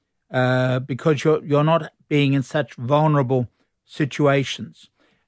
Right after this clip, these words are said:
A third issue is that you reduce the American dependence on the oil-rich states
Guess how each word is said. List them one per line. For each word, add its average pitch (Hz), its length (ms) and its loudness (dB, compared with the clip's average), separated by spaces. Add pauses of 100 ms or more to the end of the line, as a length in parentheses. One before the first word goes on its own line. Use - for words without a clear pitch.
A 143 80 -6
third 202 420 2 (280)
issue 151 500 -4 (160)
is 135 300 -2
that 139 200 -4
you 127 280 0 (140)
reduce 170 600 -2
the 151 140 -2
American 135 480 0
dependence 165 720 -4 (400)
on 139 120 0
the 139 80 2
oil-rich 143 540 2
states - 540 -2